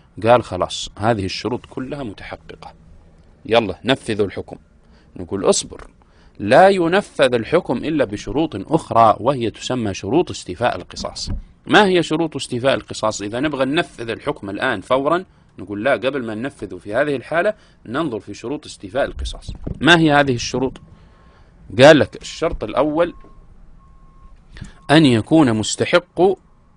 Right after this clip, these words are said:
الدم، يعني أولياء الدم، مكلفين،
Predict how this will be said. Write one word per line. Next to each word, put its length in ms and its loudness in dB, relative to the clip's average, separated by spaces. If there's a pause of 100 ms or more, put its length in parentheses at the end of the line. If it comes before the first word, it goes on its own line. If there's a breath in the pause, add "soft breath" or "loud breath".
(520)
الدم، 540 2 (280)
يعني 340 0
أولياء 380 4
الدم، 380 4
مكلفين، 800 0